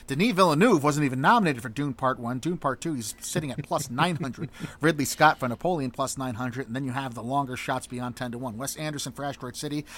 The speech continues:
Justine Triet for Anatomy of a Fall, David Fincher for The Killer, all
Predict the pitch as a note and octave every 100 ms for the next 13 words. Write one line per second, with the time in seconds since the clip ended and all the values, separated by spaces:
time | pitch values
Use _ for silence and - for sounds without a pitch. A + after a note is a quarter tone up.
0 | - B2+ - D3+ C3+ B2+ C#3 D3+ A#2+ A#2
1 | C3 B2 A2 G#2+ C#3 C3 C3+ B2+ A2 E3
2 | D#3 - A2+ - E3 C#3+ - C#3+ B2+